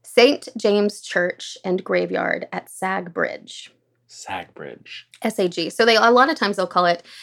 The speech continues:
Speaker 1: Saint James Sag Church or Saint James at Sag, Saint James dash Sag. But
Speaker 2: What?
Speaker 1: it's at
Speaker 2: Like
Speaker 1: the
Speaker 2: the
Speaker 1: Sag.
Speaker 2: word sag, like
Speaker 1: S A G,
Speaker 2: saggy?
Speaker 1: yeah.
Speaker 2: Why is it called Sag Bridge?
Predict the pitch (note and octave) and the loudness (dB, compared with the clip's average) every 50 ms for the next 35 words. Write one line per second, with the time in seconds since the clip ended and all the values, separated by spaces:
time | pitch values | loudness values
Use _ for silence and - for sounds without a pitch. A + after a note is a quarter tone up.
0 | - - _ - - A#3+ A3+ A3 A3+ G3+ G#3 G3+ G3 G3 G3 G3 F#3+ - - - | -20 -20 _ -2 2 2 2 2 2 0 0 0 2 2 0 -2 -4 -8 -14 -20
1 | - - - - F#3+ G3 G3 G#3+ A3+ A3 - - B3+ C4 C4 C4 - - - - | -20 -12 -4 -2 0 0 0 0 -2 -6 -4 -2 0 0 0 -2 -6 -8 -10 -8
2 | F#3 F#3+ - - G3 F#3+ F3 F#3 F#3+ F3+ F3+ F3+ F3+ - F3+ F3 - - - - | -8 -8 -6 -4 -4 -4 -2 -2 -2 0 0 -2 -2 -2 -2 -2 -2 -2 -2 0
3 | G3+ G3+ G3 - - G#3 G3+ - _ _ _ _ _ _ _ _ _ - - G3 | 0 2 2 0 0 -2 -4 -8 _ _ _ _ _ _ _ _ _ -4 -4 -4
4 | F#3 - F#3+ F3+ F3 F3 F3 - F3+ F#3 G3 - - - G3 F#3+ F#3 F#3 F#3+ - | -2 -2 -2 -2 -2 -2 -2 -2 -2 -2 -2 -2 -2 -2 0 2 2 2 0 -2
5 | G3 - _ _ _ _ _ - - F3 F#3 E3 - - C#3+ C3 - - C3+ B2+ | -4 -8 _ _ _ _ _ 0 2 2 2 0 2 2 2 2 2 2 2 2
6 | B2 B2+ C#3 D3 D3+ C#3+ - - - C3+ B2 C#3 D#3 D3+ B2 G2 G2+ - G3+ F#3+ | 4 4 4 4 2 0 -2 -2 0 2 2 2 0 0 -2 -2 0 2 2 2
7 | D3+ C3+ D3 - G3+ - B3 B3 - A3 G3 F#3 F3 E3+ - _ _ _ - C#3 | 4 2 2 2 0 -2 -4 -4 -6 -6 -6 -6 -8 -12 -16 _ _ _ -18 -16
8 | E3 F3 - - - D#3 C#3+ - - - D3 C#3+ F3 A3 F3 C3+ G2 F2 A#1 G1+ | -14 -14 -12 -12 -12 -12 -10 -12 -12 -12 -12 -12 -12 -14 -12 -8 -6 -4 -4 -4
9 | - - - | -6 -8 -14